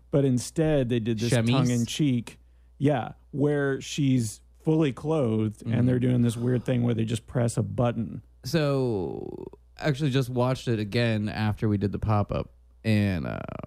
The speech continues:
Speaker 2: or before, uh, right around the pop-up. And, um, there's a few flashes of someone's bare midriff and breast during the sex scene.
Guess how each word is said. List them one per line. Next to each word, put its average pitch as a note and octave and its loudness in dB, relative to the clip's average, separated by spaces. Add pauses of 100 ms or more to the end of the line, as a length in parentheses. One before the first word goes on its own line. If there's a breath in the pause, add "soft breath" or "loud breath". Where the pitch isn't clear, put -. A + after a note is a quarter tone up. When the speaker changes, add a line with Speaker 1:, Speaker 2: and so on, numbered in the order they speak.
(140)
Speaker 2:
or A#2+ 4
before, E3 -2 (160)
uh, F2 0 (180)
right B2+ 2
around G#2+ 2
the F#2 -6
pop-up. F#2+ -2
And, A2+ 4
um, G2 2 (600 soft breath)
there's B2+ 2
a A2+ 0
few G3 2
flashes C3 0
of A2+ -2
someone's C#3+ 0
bare A2+ 2
midriff A2 2 (140)
and G#2 0
breast G#2 0 (760)
during A2 2
the G2+ 0
sex - -6
scene. D#2 -8